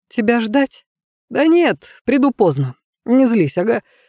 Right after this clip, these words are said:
Обещали нормально заплатить. Мне как раз надо новые струны». «Новые струны. Струны, господи, боже мой». Я стиснула зубы, чтобы не высказать все, что думаю.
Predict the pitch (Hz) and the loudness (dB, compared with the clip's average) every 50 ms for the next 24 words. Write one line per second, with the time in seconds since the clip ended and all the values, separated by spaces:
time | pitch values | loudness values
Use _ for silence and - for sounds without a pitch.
0 | _ _ _ - - 202 196 190 185 - - 240 226 214 196 180 175 180 180 185 | _ _ _ -4 -2 2 2 2 0 0 0 0 2 4 4 4 4 4 4 4
1 | 180 190 185 170 170 170 147 165 151 - 180 170 151 - 254 277 - - - - | 4 4 4 4 2 2 2 0 0 0 0 0 0 -4 -6 -6 -6 -8 -16 -20
2 | - - _ _ - 185 190 190 185 - 190 175 - 208 214 175 - 185 165 160 | -20 -20 _ _ 0 2 4 4 2 2 0 -2 0 0 0 0 0 0 0 2
3 | 143 175 180 175 165 151 160 156 139 - - 233 262 254 220 170 131 - _ _ | 2 4 4 4 4 2 2 0 0 -2 -2 0 0 0 0 -2 -4 -6 _ _
4 | _ _ _ _ _ _ _ _ _ _ _ - 180 185 190 196 190 180 175 170 | _ _ _ _ _ _ _ _ _ _ _ 0 2 4 4 4 2 2 2 0
5 | 170 151 - - - - 175 175 165 156 147 165 175 - _ _ _ _ _ - | 0 -2 -6 -10 -6 -2 0 2 2 2 0 -4 -8 -16 _ _ _ _ _ -20
6 | - - - - - - 320 320 302 226 185 - 185 202 _ _ - 233 233 269 | -18 -18 -18 -10 -2 0 2 2 2 0 -2 -4 -8 -12 _ _ -6 -2 -2 -2
7 | 262 - - _ - - - 185 190 202 226 220 196 180 - - - - - _ | -2 -4 -8 _ -16 -12 -10 -6 -4 0 0 0 0 -2 -4 -6 -10 -12 -16 _
8 | _ _ _ _ _ _ _ _ _ _ - 180 185 185 - - - 190 - - | _ _ _ _ _ _ _ _ _ _ 0 0 0 0 -2 -2 -2 -2 -2 0
9 | 185 170 170 175 170 175 226 233 175 165 160 - - 180 170 180 180 180 185 185 | 0 2 2 2 2 2 0 0 0 -2 -4 -4 -4 -2 0 2 2 2 2 2
10 | 220 220 - - - 156 147 160 147 - - - - 202 180 - - 202 190 170 | 0 0 0 0 -2 0 0 0 -2 -4 -6 -2 -2 -2 -2 -2 -4 -4 -2 0
11 | 170 196 180 156 143 143 160 156 175 | 0 2 2 2 2 0 -2 -6 -12